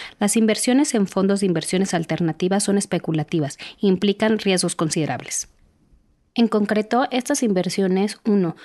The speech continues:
no son fondos de inversión colectiva y no están sujetas a los mismos requisitos normativos que los fondos de inversión colectiva. Dos, su rendimiento puede ser volátil y los inversionistas pueden perder la totalidad o una parte sustancial de su inversión. Tres,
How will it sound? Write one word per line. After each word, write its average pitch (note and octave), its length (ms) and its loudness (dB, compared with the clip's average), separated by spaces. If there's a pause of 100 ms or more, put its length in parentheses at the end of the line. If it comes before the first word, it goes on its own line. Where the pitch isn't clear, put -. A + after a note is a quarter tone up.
(140)
no A3 120 2
son C4+ 200 2
fondos A3+ 320 0
de G#3+ 60 -2
inversión F#3 360 0
colectiva E3+ 560 -2
y F#3+ 140 0
no G#3 80 4
están A#3 240 0
sujetas G3 460 -2
a G3 40 2
los E3+ 140 0
mismos F#3+ 260 2
requisitos F3+ 540 -4
normativos F3 640 -2
que - 80 -6
los E3 180 0
fondos F#3 300 -2
de F3+ 60 0
inversión E3+ 360 -2
colectiva. E3 520 -4 (460)
Dos, F#3+ 320 0 (200)
su - 140 0
rendimiento G#3 580 2
puede A3 160 2
ser G#3+ 160 0
volátil F3+ 520 -2 (180)
y G#3+ 80 2
los F#3+ 160 2
inversionistas G3+ 640 0
pueden G#3+ 260 2
perder F3+ 380 0
la F#3+ 100 2
totalidad F3 680 -2
o A3 60 -2
una F#3+ 320 2
parte F3+ 260 -2
sustancial F3 540 -4
de F3+ 80 0
su F#3 100 -2
inversión. D3+ 420 -4 (460)
Tres, - 360 -2